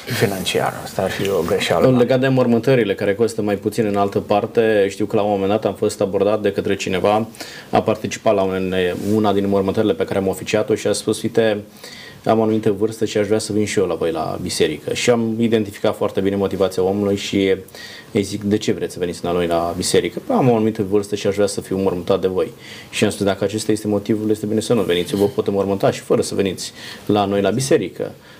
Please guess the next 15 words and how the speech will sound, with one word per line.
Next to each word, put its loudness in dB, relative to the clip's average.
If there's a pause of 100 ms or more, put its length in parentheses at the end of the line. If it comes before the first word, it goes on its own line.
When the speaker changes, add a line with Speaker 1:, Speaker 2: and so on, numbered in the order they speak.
(120)
Speaker 2:
Adică 2
biserica 0 (120)
poate 0 (400)
oficia 2
un 4
serviciu 0
religios 2
și -4
pentru 2
cineva 2
care 2
este 2
din 2
altă 2
biserică, 0